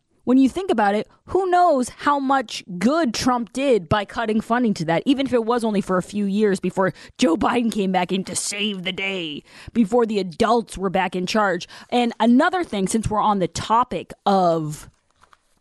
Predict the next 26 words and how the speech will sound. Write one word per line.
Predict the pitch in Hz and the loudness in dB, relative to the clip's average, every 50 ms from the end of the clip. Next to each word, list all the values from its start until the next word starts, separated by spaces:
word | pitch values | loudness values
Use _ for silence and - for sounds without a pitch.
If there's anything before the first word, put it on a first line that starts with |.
| _ _ _ _ _ | _ _ _ _ _
things | - - - 220 208 196 185 165 - - | -18 -14 -10 -10 -8 -8 -10 -10 -4 -2
aging | 190 190 196 208 170 156 220 160 165 160 | 0 0 0 0 0 -2 -2 -4 -4 -2
well | 151 160 165 160 165 165 175 151 | -2 0 0 0 0 -2 -4 -6
for | - - 139 143 | -6 -8 -8 -6
Donald | 156 151 151 156 156 156 151 - | -4 -4 -4 -4 -6 -8 -14 -14
Trump, | - - 226 226 180 120 - - - _ _ _ _ _ _ _ _ _ _ _ _ _ _ | -4 -2 0 0 0 -2 -6 -12 -20 _ _ _ _ _ _ _ _ _ _ _ _ _ _
remember | 285 320 453 622 640 587 453 | -6 -6 -4 0 2 2 4
when | 415 359 262 214 | 4 2 2 2
Donald | - 196 196 214 202 - | 0 0 0 -2 -2 -4
Trump | - - - 175 170 160 - - - - _ _ _ _ _ _ _ _ _ | -6 -6 -4 -4 -4 -4 -6 -10 -18 -20 _ _ _ _ _ _ _ _ _
was | 170 156 - | -8 -8 -6
talking | - 175 165 156 151 160 151 | -4 -4 -4 -4 -4 -6 -8
about | 147 143 139 135 127 127 - - _ _ _ _ _ _ _ _ _ 165 | -8 -8 -8 -10 -10 -12 -14 -16 _ _ _ _ _ _ _ _ _ -4
illegal | 156 156 156 151 139 147 123 - | -2 -2 -2 -4 -4 -8 -10 -10
aliens? | - 82 71 67 64 - - - - - _ _ _ _ _ _ _ _ _ _ _ _ _ _ _ _ _ _ _ _ - - _ _ - | -14 -14 -14 -16 -16 -18 -20 -20 -20 -20 _ _ _ _ _ _ _ _ _ _ _ _ _ _ _ _ _ _ _ _ -20 -20 _ _ -10
And | 170 160 | -8 -8
he | 160 151 | -8 -8
said, | - - 156 151 143 | -8 -10 -10 -8 -8
"They're | 160 156 | -6 -6
not | 175 208 220 - | -6 -6 -8 -8
sending | - - 175 175 165 156 147 | -8 -8 -8 -8 -8 -10 -12
us | 139 127 - | -14 -16 -16
their | - - | -16 -16
best | - - - - - - | -16 -16 -18 -18 -18 -20
and | - - | -20 -20
brightest." | - - - - _ _ - _ _ | -20 -20 -20 -20 _ _ -20 _ _